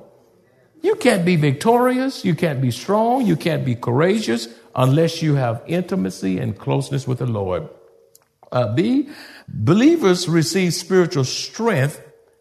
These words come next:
by seeking the Lord, his strength,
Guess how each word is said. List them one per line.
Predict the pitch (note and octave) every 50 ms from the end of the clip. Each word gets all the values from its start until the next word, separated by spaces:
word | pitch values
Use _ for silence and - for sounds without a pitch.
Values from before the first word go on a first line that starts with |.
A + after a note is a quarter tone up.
| _ _ _ _ -
by | A2+ G#2+ B2+ D#3+ D#3 D3 C#3+
seeking | C#3 - - - - A#3 A#3 A3 A3+ - E3+ E3 E3 D3
the | C3 C#3 C3+
Lord, | C3+ C#3 D#3+ E3+ F3+ D#3 A#2 G#2+ A2 A2+ A#2+ C3 C#3+ - - - _ _ _ _ _ _ _ _ _ _ _ _ _ _ _ _ _ _ _ _ _ _ _
his | - F3 E3 C#3+ - - -
strength, | - - - - F3+ F#3 F3+ D3+ A2 A2+ B2 - - - - -